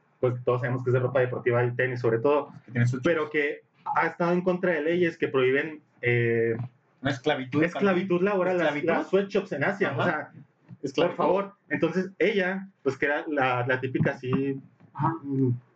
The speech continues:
Speaker 1: social justice warrior, me van a perdonar,
Speaker 2: Sí.
Speaker 1: pero más odiosa, o sea, ni siquiera,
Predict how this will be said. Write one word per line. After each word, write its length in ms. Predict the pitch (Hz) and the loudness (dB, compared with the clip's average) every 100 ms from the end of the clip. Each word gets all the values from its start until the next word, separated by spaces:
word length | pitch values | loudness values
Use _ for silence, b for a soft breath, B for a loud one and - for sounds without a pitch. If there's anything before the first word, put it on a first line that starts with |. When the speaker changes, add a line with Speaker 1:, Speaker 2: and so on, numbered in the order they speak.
| _ | _
Speaker 1:
social 460 | - - 135 135 151 | -8 -2 -2 0 -2
justice 300 | 151 147 151 | 0 -2 0
warrior, 400 | 147 143 151 156 | 2 4 2 0
me 100 | 113 | 0
van 100 | 117 | 2
a 140 | 127 131 | 2 2
perdonar, 340 | 120 123 139 - | 0 0 -2 -6
Speaker 2:
Sí. 200 | - 143 | -2 0
Speaker 1:
pero 140 | 147 | 0
más 180 | 139 135 | -2 0
odiosa, 420 | 185 175 196 190 | 4 4 2 -2
o 20 | 147 | -4
sea, 80 | 151 | -4
ni 100 | 127 | -4
siquiera, 760 | 123 131 151 175 165 151 131 | 0 0 2 2 2 0 -2